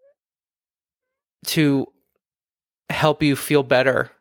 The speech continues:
or to make things better. There's nothing I can do or say. And the best that I can do is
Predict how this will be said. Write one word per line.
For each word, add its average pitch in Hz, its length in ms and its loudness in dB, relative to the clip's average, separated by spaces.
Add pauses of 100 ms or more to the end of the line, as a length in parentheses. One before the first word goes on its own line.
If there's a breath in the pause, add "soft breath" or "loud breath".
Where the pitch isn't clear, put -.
(340)
or 147 80 0
to - 160 -2
make 135 220 -2
things 127 260 -6
better. 113 300 0
There's 131 180 0
nothing 147 360 -2
I 131 80 0
can 139 180 -8
do 127 200 -4
or 120 80 0
say. - 480 -2 (1300)
And 147 160 0
the 143 60 2
best 143 280 0
that 151 80 2
I 139 100 2
can 139 220 -8
do 127 360 2 (840 loud breath)
is 127 520 0